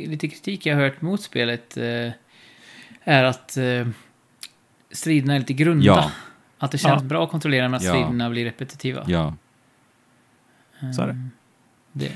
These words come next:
Speaker 3: Men
Speaker 2: Mm.
Speaker 3: alltså, vi, vi ska ju höja upp det tillräckligt bra och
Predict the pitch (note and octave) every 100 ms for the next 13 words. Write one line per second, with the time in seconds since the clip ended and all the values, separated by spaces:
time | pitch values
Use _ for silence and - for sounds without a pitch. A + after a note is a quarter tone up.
0 | - D#3 D#3+ C#3 C#3+ C#3+ D#3 E3 D3+ D3
1 | - G3 D#3 D3+ - D#3+ D#3+ D#3+ D#3+ D#3
2 | D#3 - E3 D#3+ F3 E3+ F3+ - - -
3 | _ _ _ _ D3+ C#3+ A#2+ - _ -
4 | D3+ C#3 C3+ B2 - - E3 C#3 B2+ -
5 | C#3+